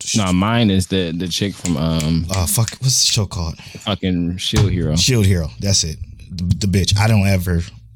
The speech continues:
Speaker 1: use her name. Ever. I just call her the bitch. Uh, you have to save one.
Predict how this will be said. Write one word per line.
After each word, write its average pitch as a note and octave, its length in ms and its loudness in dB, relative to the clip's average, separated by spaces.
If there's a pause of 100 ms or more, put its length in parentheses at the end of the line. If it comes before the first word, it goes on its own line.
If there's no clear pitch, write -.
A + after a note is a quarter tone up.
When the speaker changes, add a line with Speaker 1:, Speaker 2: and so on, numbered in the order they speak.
(300)
Speaker 1:
use F2+ 380 -2
her E2+ 100 -2
name. E2 340 -2 (960)
Ever. E2 220 0 (720)
I E2+ 40 -2
just D2+ 120 -6
call E2 180 -4
her D#2+ 100 -2
the D2+ 100 -6
bitch. E2 360 -2 (640)
Uh, B2 480 4 (1700)
you A2 140 4
have A#2 300 2
to G#2+ 80 2
save G#2 340 2
one. F2 240 2